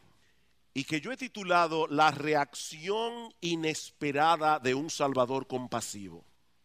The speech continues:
Mis hermanos, si hay un rasgo de carácter que se resalta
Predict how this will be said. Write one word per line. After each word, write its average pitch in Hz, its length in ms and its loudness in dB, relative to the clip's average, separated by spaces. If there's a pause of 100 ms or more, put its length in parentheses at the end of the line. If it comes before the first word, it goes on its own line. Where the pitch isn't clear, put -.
(720)
Mis 147 180 -6
hermanos, 208 360 -2
si 226 80 -2
hay 233 100 0
un 214 180 -8
rasgo 196 540 2
de 165 120 -2
carácter 165 600 4
que 160 100 -4
se 143 140 -6
resalta 180 840 2